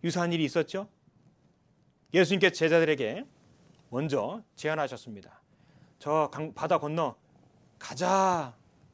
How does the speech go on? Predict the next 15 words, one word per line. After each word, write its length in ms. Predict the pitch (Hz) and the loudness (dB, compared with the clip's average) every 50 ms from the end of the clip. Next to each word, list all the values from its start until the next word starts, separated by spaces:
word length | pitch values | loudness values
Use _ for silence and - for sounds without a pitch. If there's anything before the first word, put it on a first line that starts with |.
| _ - _ - - - - - - - - - _ - _ - - _ _ | _ -20 _ -20 -20 -20 -20 -20 -20 -20 -20 -20 _ -20 _ -20 -20 _ _
그죠? 300 | - - 117 131 156 170 - - _ _ - _ | -12 -8 -8 -8 -8 -10 -16 -20 _ _ -12 _
배를 200 | - 151 147 139 | -4 -2 -2 -2
탔습니다. 600 | 165 170 160 - 165 127 104 - - - - - - - _ _ _ _ _ - - | -4 -6 -6 -6 -8 -8 -8 -10 -12 -18 -20 -20 -20 -20 _ _ _ _ _ -6 -4
예수님 300 | 160 143 147 165 147 131 | -4 -2 -2 -2 -4 -4
주무셨습니다. 760 | - - 139 131 113 120 107 - 117 98 85 - - - - _ _ _ _ _ _ _ _ | -4 -6 -6 -4 -6 -6 -8 -10 -14 -16 -18 -20 -20 -20 -20 _ _ _ _ _ _ _ _
근데 440 | - 190 185 170 165 131 147 226 262 - _ _ _ _ _ _ _ _ _ _ _ _ _ | -6 -4 0 2 0 0 0 -4 -10 -14 _ _ _ _ _ _ _ _ _ _ _ _ _
풍랑이 380 | - - 180 180 175 175 160 | -8 -6 -4 -4 -2 -4 -4
불었습니다. 580 | 139 139 120 95 - - 87 - - - - - _ _ _ _ _ _ _ _ _ _ _ _ _ _ _ | -4 -4 -6 -6 -8 -12 -18 -20 -20 -20 -20 -20 _ _ _ _ _ _ _ _ _ _ _ _ _ _ _
제자들이 640 | - - 165 151 180 170 170 156 139 123 165 226 - _ _ _ | -6 -4 2 2 2 2 2 0 -2 -2 -4 -6 -10 _ _ _
참다, 680 | - - - - 233 240 247 220 - - 247 233 226 220 | -16 -12 -4 -2 0 0 0 -2 2 6 6 6 6 6
참다, 520 | - - 240 226 214 - _ 226 202 190 | 2 -2 -4 -4 -4 -2 _ 2 2 2
참다가 680 | - - - 233 220 - 240 214 208 226 247 269 302 - _ _ _ _ _ _ _ _ - | 0 -2 -4 -4 0 2 2 2 4 4 2 2 0 -4 _ _ _ _ _ _ _ _ -8
주무시는 500 | - 190 190 190 175 - 202 190 160 147 | -4 0 0 2 2 2 0 0 0 0
예수님을 440 | 143 - - 156 147 143 147 147 | 0 0 -2 -4 -2 -2 -4 -4
깨웠습니다. 640 | - 220 226 220 - - 180 139 117 - 80 - - | -2 -4 -4 -4 -4 -6 -10 -12 -12 -14 -16 -20 -20